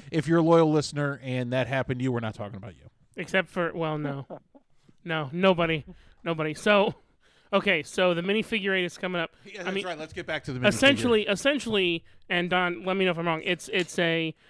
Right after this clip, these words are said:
Speaker 2: and I've said this a million times before, but it's an outlaw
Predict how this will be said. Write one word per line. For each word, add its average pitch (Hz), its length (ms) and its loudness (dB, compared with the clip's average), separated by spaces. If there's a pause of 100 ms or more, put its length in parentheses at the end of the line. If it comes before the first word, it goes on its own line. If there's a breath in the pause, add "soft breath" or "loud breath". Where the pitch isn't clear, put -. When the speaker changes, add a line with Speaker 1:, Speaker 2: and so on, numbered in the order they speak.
(220 soft breath)
Speaker 2:
and 175 80 -2
I've 160 80 0
said 196 160 0
this 180 180 -2
a - 20 -4
million 175 200 0
times 165 160 -4
before, 175 100 -6
but 160 140 -4
it's 175 220 -6
an 180 100 -4
outlaw 165 580 0